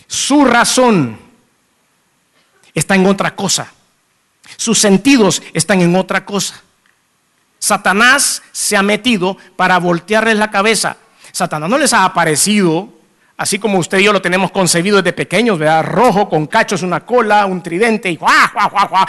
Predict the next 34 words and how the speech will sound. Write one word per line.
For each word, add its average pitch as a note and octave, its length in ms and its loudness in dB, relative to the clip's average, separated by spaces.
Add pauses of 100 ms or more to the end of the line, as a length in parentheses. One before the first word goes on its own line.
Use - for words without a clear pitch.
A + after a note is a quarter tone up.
(120)
Le G3+ 80 0
voy G3 120 2
a F#3+ 40 4
hacer F#3+ 160 0
el E3 100 -2
daño. G#3+ 380 -2 (1040)
Satanás A#3 460 0
se D4+ 60 2
ha C#4 40 2
vestido C#4 380 0
de C#4 80 0
otra C#4+ 200 -2
cosa, C#4 400 -2 (280)
de F#3+ 100 -4
un A#3 100 0
amigote A3+ 560 2
que G#3 80 -2
lo F#3 80 0
invita G3 240 -4
a - 40 -6
tomar, G3 400 0 (200)
de G3 60 -4
una A3+ 120 2
mujer G#3+ 480 2
con G3+ 140 0
una G#3 140 0
minifalda G3+ 580 0
muy G3+ 140 2
guapa G#3+ 340 0
y F#3 40 0
bien G3+ 160 0
olorosa G3+ 480 2
que F#3 120 -4
llega G#3 420 2